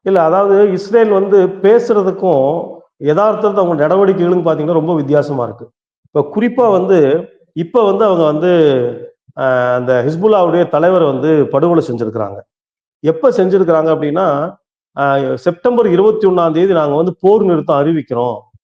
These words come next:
Speaker 1: இரண்டு வார காலமோ, மூன்று வார காலமோ நாங்க வந்து ஒரு பேச்சுவார்த்தைக்காக போர் நிறுத்தத்தை நாங்க அறிவிக்கிறோம்னு" சொன்ன பின்னணியில,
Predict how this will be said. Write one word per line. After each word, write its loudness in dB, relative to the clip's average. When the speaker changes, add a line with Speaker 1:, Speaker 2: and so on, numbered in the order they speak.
Speaker 1:
இரண்டு 0
வார 2
காலமோ, 0
மூன்று 0
வார 2
காலமோ -2
நாங்க -2
வந்து -2
ஒரு -4
பேச்சுவார்த்தைக்காக 0
போர் 2
நிறுத்தத்தை 0
நாங்க 0
அறிவிக்கிறோம்னு" 0
சொன்ன -2
பின்னணியில, -2